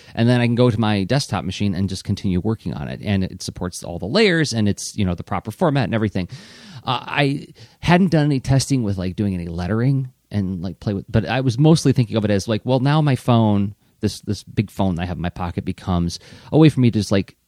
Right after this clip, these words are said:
do some visual development of stuff for my comics work.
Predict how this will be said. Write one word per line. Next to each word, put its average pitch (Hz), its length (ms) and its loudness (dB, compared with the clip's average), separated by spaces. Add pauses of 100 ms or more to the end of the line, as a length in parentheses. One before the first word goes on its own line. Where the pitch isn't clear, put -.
(100)
do 113 120 2
some 104 200 2
visual 92 280 -2
development 82 520 -4 (100)
of 85 260 -6
stuff 82 280 -6
for - 400 -4
my 80 160 -6
comics - 440 -12
work. - 220 -16